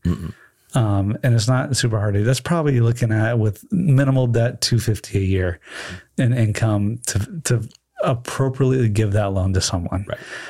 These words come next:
Speaker 2: Combined family, all investment income, and potentially even less. But I,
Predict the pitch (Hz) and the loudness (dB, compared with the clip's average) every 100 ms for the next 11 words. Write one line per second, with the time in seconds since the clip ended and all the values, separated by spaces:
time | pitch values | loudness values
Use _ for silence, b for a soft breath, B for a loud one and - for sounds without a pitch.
0 | - - 110 104 113 104 107 104 101 101 | -4 -2 0 2 2 2 -2 0 0 2
1 | 98 101 110 101 110 98 95 - 101 98 | 2 0 0 0 0 0 -2 0 0 0
2 | 98 - _ 117 104 104 92 92 B B | -2 -6 _ 0 0 0 0 -4 B B
3 | B B - 135 120 170 160 143 117 104 | B B -4 -4 -2 -2 0 2 2 2
4 | 101 110 95 - - 110 - 139 | 2 2 0 -2 -2 -2 -2 -4